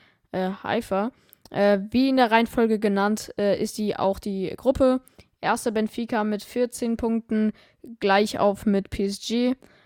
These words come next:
Ähm, dritter ist Juventus, punktgleich mit <laughs> Maccabi Haifa. Äh, die haben einfach gegen Juventus gewonnen, die Israelen. Ähm, ja, war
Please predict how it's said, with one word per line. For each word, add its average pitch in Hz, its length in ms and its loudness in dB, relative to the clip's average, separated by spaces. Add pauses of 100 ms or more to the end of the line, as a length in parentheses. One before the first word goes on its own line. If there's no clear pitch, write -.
(140)
Ähm, 220 460 6 (280)
dritter 285 360 0
ist 269 140 -2
Juventus, 233 580 0
punktgleich 220 720 0
mit 226 380 4 (500)
<laughs> - 220 -2
Maccabi 220 480 4
Haifa. 202 560 0 (400)
Äh, 202 320 6 (880)
die - 100 -2
haben 196 140 4
einfach 196 380 2
gegen 196 220 -2
Juventus 202 500 0
gewonnen, 196 440 -2 (380)
die 202 160 -4
Israelen. 226 760 0 (560)
Ähm, 214 400 4 (680)
ja, 196 320 4
war 220 400 4